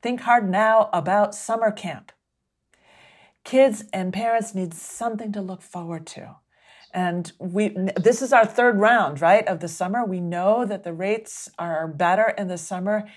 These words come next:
It's time to get these kids out there. It, like, my, my kids used to go to this farm camp. I don't even know what they do, but they, they came home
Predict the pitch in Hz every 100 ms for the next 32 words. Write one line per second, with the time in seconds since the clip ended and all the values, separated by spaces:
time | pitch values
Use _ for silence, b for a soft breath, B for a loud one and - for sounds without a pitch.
0 | B 175 165 - 196 208 202 196 185 185
1 | 170 - 175 151 - 160 175 - 196 202
2 | 202 B B B B 202 - _ - -
3 | - 208 - - 208 196 208 240 247 262
4 | 277 240 233 - 190 185 170 139 143 -
5 | - 156 196 202 220 220 233 - B B
6 | 247 254 214 185 175 160 151 135 156 -
7 | 135 127 131 185 180 190 - - 233 262
8 | 233 208 220 214